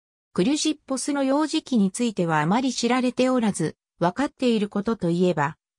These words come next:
タルソス近郊で育ったことくらいである。おそらく、そこで哲学の教えに接したのだろう。相当な遺産があったが法的にそれを失った後、哲学を学ぶためアテナイに移った。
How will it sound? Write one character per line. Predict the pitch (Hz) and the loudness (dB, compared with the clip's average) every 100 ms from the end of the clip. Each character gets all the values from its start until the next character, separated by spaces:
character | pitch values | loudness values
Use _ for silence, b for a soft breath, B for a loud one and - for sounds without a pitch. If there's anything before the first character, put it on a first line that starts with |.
| 185 | 0
タ | |
ル | 190 | 0
ソ | 269 302 | 0 -4
ス | - | -6
近 | - 285 320 | -4 -4 -2
郊 | - 208 | -2 0
で | 180 | 0
育 | 156 160 208 | -2 -2 -2
っ | |
た | - 196 | -4 -8
こ | - | -8
と | 147 185 | -4 -2
く | 247 | 0
ら | 262 | 0
い | 208 | 0
で | 165 156 | 0 -2
あ | 147 | -2
る。 | 113 - _ _ _ | -6 -12 _ _ _
お | 196 | -2
そ | 311 | 0
ら | 302 | 0
く、 | 226 - - _ _ | 0 -4 -6 _ _
そ | - 190 | -4 -2
こ | 311 | 0
で | 311 | 0
哲 | 302 269 302 | 0 -2 -2
学 | 277 262 214 | -4 0 0
の | 170 156 | 0 -2
教 | - 233 | -2 -2
え | 226 | 0
に | 220 | -2
接 | - 247 | -2 -4
し | - | -4
た | - 202 | -4 -2
の | 180 | 0
だ | 156 | -2
ろ | 151 151 - | -2 -2 -4
う。 | _ _ _ _ - | _ _ _ _ -4
相 | 226 294 | 0 0
当 | 302 302 | 0 0
な | 294 285 | 0 -2
遺 | 262 | -2
産 | 269 254 | -2 0
が | 240 233 | 2 0
あ | |
っ | 240 | 0
た | - | -2
が | 202 165 | -2 -2
法 | - 214 | 0 0
的 | 247 233 226 | 0 -2 0
に | 190 | 0
そ | 175 185 | 0 0
れ | 226 | 2
を | 247 | 2
失 | 233 226 254 247 | 2 0 0 -2
っ | |
た | 240 226 214 | -2 -4 -4
後、 | 202 175 - _ _ | 0 0 0 _ _
哲 | 196 202 320 | -2 -2 -2
学 | 330 - 220 | -2 0 2
を | |
学 | 170 160 208 | 2 2 2
ぶ | 220 | 0
た | 226 | 0
め | 196 233 | 2 2
ア | 208 | 0
テ | 262 | -2
ナ | 277 | 0
イ | 214 | 0
に | 165 | 0
移 | 143 | -2
っ | - 185 _ | -4 -6 _
た。 | 147 | -10